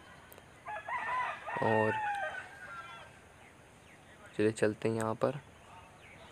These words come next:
सूर्या भाई यहाँ glue wall के पीछे हैं शायद से। तो चलिए, यहाँ पीछे से चलते हैं,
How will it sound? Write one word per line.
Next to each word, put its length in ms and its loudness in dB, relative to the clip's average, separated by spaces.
सूर्या 240 8
भाई 180 4
यहाँ 180 4
glue 220 6
wall 160 12
के 80 6
पीछे 340 2
हैं 60 6
शायद 440 2
से। 220 4
तो 80 4
चलिए, 280 6
यहाँ 120 4
पीछे 320 4
से 120 4
चलते 300 8
हैं, 60 10